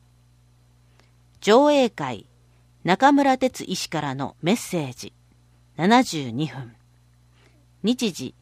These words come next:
十一月十九日水曜日、午前十時から正午。上映後、関連書籍の紹介と感想会も行います。場所、パルティ瀬戸四階、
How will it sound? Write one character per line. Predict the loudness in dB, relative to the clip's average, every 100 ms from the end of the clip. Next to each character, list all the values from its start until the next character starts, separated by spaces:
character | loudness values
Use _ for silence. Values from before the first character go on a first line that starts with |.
| _ _
十 | -2 0 0
一 | -2 -2
月 | -2 0 -4
十 | 0 -2
九 | 0 -2
日 | -2 -4
水 | -8 -6 -4 -2
曜 | -2 -4
日、 | -8 -14 _ _ _ _
午 | 0
前 | 2 2 0
十 | 0 0
時 | -2 -6
か | -12
ら | -10
正 | -6 -2 -2
午。 | -4 -12 -14 _ _ _ _ _ _ _ _ _ _
上 | 4 6 8
映 | 6 4 2
後、 | 0 -2 -6 _ _ _
関 | 2 4 6
連 | 4 2
書 | 0
籍 | -4 -4 -2
の | -4
紹 | -4 -2 -2
介 | -2 -6 -4
と | -6 -8 -10 _
感 | 0 2 2
想 | 2 0
会 | 0 -4 -2
も | -4
行 | -8 -8 -6
い | -6 -8
ま | -10 -14
す。 | -18 -20 _ _ _ _ _ _ _ _ _ _ _ _ _
場 | -2 -2
所、 | -2 -4 -4 -16 _
パ | 0
ル | 2 0
テ | -2
ィ | -4
瀬 | -6 -4
戸 | -4
四 | -2 -2 -4
階、 | -6 -6 -8